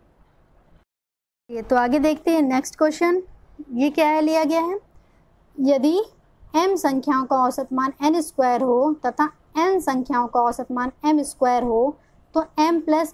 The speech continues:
एन संख्याओं का औसत मान बताइए। इसको कैसे करेंगे? एम संख्याओं का औसत मान एन स्क्वायर हो तथा एन संख्याओं का औसत मान एम स्क्वायर हो, तो एम plus वन संख्या का औसत मान बताइए।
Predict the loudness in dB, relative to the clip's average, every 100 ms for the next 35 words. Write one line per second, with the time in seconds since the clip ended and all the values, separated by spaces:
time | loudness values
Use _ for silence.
0 | -2 0 0 0 0 -2 -2 0 0 -2
1 | -6 -4 -2 0 0 0 0 -4 -8 -12
2 | _ _ _ _ -8 -2 0 2 2 0
3 | -2 -6 -8 -12 _ _ _ _ _ _
4 | _ _ 0 2 2 2 2 2 2 0
5 | 0 0 0 0 -2 -2 0 2 2 2
6 | 0 -2 -2 -2 -2 0 -2 -4 -4 -4
7 | -2 -2 -4 -6 -6 -4 0 0 -2 -2
8 | 0 2 0 0 0 0 -4 -6 -6 -6
9 | -6 -6 -4 -4 -4 -8 -6 -6 -4 -6
10 | -6